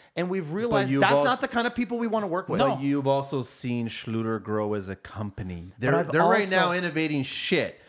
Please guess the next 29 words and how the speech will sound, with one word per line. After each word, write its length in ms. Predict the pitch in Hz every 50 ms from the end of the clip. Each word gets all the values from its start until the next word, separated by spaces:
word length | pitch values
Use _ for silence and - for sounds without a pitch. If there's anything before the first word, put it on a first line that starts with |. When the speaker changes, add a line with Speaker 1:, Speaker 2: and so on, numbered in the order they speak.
| - - -
Speaker 2:
that's 160 | - 135 131
gonna 180 | 135 - 156 139
blow 220 | 127 139 143 151 151
our 120 | 147 147
mind 340 | 147 147 143 143 139 131 123
next 100 | 127 131
Speaker 1:
Manny, 260 | 160 165 180 170 143
Speaker 2:
year. 240 | 117 95 80 76 - - _
Speaker 1:
I 140 | - 131 156
get 320 | 165 147 165 156 - - 110
nothing 680 | 107 107 110 113 127 131 127 - 104 95 107 120 113 - _ -
and 200 | 110 110 107 110
never 300 | 120 135 131 156 156 151 135 -
have 360 | - 156 143 117 92 87 87 - - _ _ -
from 240 | 131 131 139 160
Schluter. 460 | 147 - - 123 120 110 87 78 71 - _ _ _ _ _ _
The 120 | 110 117 - -
only 240 | 127 143 208 269 285
thing 180 | - 277 240 214
I 60 | 190
got 220 | 156 160 156 147
from 140 | - 143 123
Schluter 580 | 104 - - - 107 104 110 139 180 214 254 240 - _ _ _ _ _ _ _ _
was 320 | - 127 117 110 98 - -
customer 540 | - - 120 139 143 - - 208 214 226 226
service 680 | - - - 151 131 131 185 220 247 - - - - _ _ _ _ _ _ -
and 120 | 127 123
my 100 | 117 107
questions 580 | - - - 113 98 - - - 98 95 -